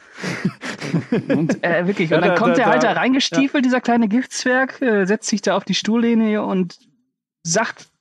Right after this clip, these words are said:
Speaker 2: jedes einzelne Wort, was der über Serienkiller sagt, ist wahr. Und du denkst dir so, „Scheiße, ey, fuck.“
Speaker 1: Es, es ist auch, äh, was, was mir so aufgefallen ist, also der hat ja, also, äh, im Gegensatz zu dem Tarantino-Film sieht er hier wirklich eher, äh, klassisch Char-, äh, Charles Manson aus, ne? Also mit ziemlich
Speaker 2: Naja, in
Speaker 1: dichtem
Speaker 2: den
Speaker 1: Bart.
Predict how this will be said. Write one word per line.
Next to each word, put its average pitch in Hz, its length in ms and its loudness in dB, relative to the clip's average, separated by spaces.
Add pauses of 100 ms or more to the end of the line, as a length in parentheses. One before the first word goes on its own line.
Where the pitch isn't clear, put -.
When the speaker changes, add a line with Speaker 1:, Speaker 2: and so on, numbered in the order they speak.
(140)
Speaker 2:
jedes 247 540 0
einzelne 247 460 2
Wort, 240 180 2
was 220 140 -2
der 233 120 2
über 233 160 2
Serienkiller 233 540 2
sagt, 214 180 0
ist 185 240 -6
wahr. 190 400 2 (440)
Und 143 160 2
du 143 60 2
denkst 151 200 2
dir 151 80 0
so, 131 80 2
„Scheiße, - 500 -2
ey, - 360 -18
fuck.“ - 240 -4 (400)
Speaker 1:
Es, - 280 -10
es 127 220 -6
ist 139 180 -4
auch, 143 280 2
äh, 139 400 2
was, 139 180 -2
was 143 160 -4
mir 147 140 2
so 160 100 4
aufgefallen 147 400 -2
ist, 143 100 -4
also 135 240 -2
der 123 200 2
hat 143 160 -2
ja, 135 280 4
also, 117 420 -2 (260)
äh, - 180 -16 (100)
im 135 140 -2
Gegensatz 143 540 0
zu 151 100 2
dem 143 160 0
Tarantino-Film 139 640 0
sieht 139 220 -2
er 139 80 4
hier 131 280 0
wirklich 135 320 -4
eher, 123 520 2
äh, 123 40 -2
klassisch 139 460 -4
Char-, 131 300 0
äh, 131 160 -2
Charles 123 280 -2
Manson 139 300 -2
aus, 143 240 0
ne? 131 120 0
Also 127 180 -2
mit 120 160 -4
ziemlich 135 260 -2
Speaker 2:
Naja, 151 140 2
in 156 60 4
Speaker 1:
dichtem 151 160 4
Speaker 2:
den 147 80 2
Speaker 1:
Bart. - 20 -6